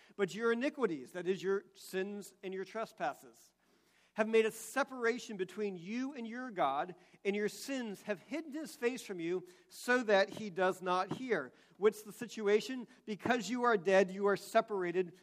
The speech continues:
from God apart from Jesus Christ. Paul emphasizes that we have no life in ourselves apart from him in Ephesians four, describing mankind.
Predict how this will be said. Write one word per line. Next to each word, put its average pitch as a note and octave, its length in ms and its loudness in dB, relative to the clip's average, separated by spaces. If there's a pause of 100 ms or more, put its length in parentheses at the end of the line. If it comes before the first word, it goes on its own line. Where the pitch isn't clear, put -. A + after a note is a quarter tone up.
from G#3+ 300 -2
God E3+ 420 6
apart F3 360 -6
from G3 160 -14
Jesus D#3 300 -16
Christ. G3+ 560 -2 (540)
Paul B3 300 6
emphasizes G3+ 680 -2
that G#3+ 120 2
we G#3+ 100 2
have G#3 160 4
no A3 220 4
life G#3+ 380 8
in G3+ 120 -6
ourselves G#3 580 0
apart A3 360 2
from G3 160 -10
him C3+ 160 -12 (680)
in E3 60 -10
Ephesians E3+ 400 -8
four, A3 380 -4 (560)
describing F#3 540 -2
mankind. F#3+ 600 -4